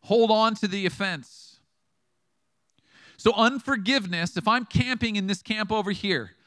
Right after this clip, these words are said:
of unforgiveness, I am going to withhold forgiveness. Really what's happening is, in my unforgiveness, it's an attempt to stay invested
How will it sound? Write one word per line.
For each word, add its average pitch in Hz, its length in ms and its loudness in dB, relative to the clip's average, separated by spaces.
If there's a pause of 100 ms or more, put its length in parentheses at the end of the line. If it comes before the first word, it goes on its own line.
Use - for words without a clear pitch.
(140)
of 147 140 -4
unforgiveness, 196 760 -2
I 196 220 0
am 240 200 -2
going 214 260 0
to 214 120 -6
withhold 208 600 -4
forgiveness. 185 840 -10 (1700)
Really 208 320 2
what's 262 200 0
happening 196 480 0
is, 160 320 -8 (200)
in 175 140 -2
my 185 240 0
unforgiveness, 202 800 -4
it's 175 140 -12
an 170 100 -6
attempt 220 520 -4 (280)
to 185 100 -8
stay 190 360 -2
invested 170 1040 -2